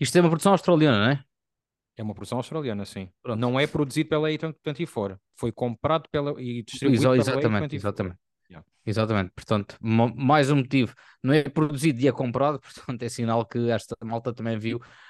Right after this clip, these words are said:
Speaker 1: eh, o potencial
Speaker 2: Potencial,
Speaker 1: de,
Speaker 2: yeah.
Speaker 1: deste filme.
Speaker 2: Sem dúvida alguma.
Speaker 1: Ahm, pá, eu acho que o, o elenco,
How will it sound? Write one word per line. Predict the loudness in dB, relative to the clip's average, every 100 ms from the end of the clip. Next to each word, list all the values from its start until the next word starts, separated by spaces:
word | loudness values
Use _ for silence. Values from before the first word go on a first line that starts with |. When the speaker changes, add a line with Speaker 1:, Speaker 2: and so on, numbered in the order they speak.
| -2
Speaker 1:
eh, | 2
o | 2
potencial | 2 0 2 2 2
Speaker 2:
Potencial, | 2 0
Speaker 1:
de, | -2 -6
Speaker 2:
yeah. | -4
Speaker 1:
deste | -4 -4
filme. | -10 -10
Speaker 2:
Sem | -18 -14
dúvida | -12 -10 -2
alguma. | 0 2 -2 -2
Speaker 1:
Ahm, | -4 -6 -8 -14 _ _ _ _ _ _
pá, | -12 -10
eu | -2 2
acho | 2 2 2
que | 4
o, | 6 4 2
o | 2 4
elenco, | 4 4 2 -2 -12